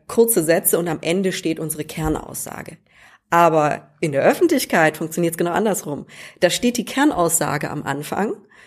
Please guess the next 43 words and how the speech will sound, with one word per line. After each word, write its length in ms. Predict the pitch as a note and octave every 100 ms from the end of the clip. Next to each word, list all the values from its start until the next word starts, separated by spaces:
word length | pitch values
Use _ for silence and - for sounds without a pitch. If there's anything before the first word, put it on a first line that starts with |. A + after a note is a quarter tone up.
| _ _
Also 220 | F#3 F3
dieses 400 | F3 F#3 G3+ - _ -
runtergebrochen 760 | F#3 C#4 E4+ C#4 A#3 G#3 G3+ G#3
auf, 340 | D#3+ - - _
ja, 220 | G#3+ B3
auf 220 | - F#3+ -
ein 240 | A#3+ A#3
Wahlplakat, 680 | F#3+ F#3+ - D#3+ C#3 C3 -
auf 220 | F3 -
einen 300 | F#3+ A3 A#3
Satz. 420 | G3 E3+ - - - - - _
Ähm, 420 | F3 E3 E3+ - B2+
und 180 | F3+
da 80 | F3+
steht 240 | F3+ G3 F#3+
dann 120 | F3+
irgendwie 200 | F#3 F#3
bei 120 | E3+
den 160 | E3 -
einen 300 | F3+ G#3 G3
Sicherheit 500 | B3 B3+ G#3 G#3 G#3+
und 120 | G3
bin-, 140 | F3+ - E3
bei 120 | E3+
den 120 | E3+
anderen 320 | E3+ F3+ E3+
Gerechtigkeit. 800 | E3 D#3 D3+ - - - - - - - - _ _ _ _ _ _ _ _
Aber 260 | F#3 F3+ D#3+
machen 300 | F3+ G3 B3+
wir 80 |
uns 140 | G#3 G#3+
wirklich 260 | A#3 A#3
noch 120 | G#3+ -
die 120 | F#3
Mühe, 300 | F3 A3+ B3+
bis 200 | B3 B3
ans 260 | F#3+ F3+
Ende 300 | - F#3+ C#4
zu 180 | B3+ A3+
gehen 200 | G3 G3+
und 100 | -
zu 100 | -
schauen, 480 | - - F3 G3+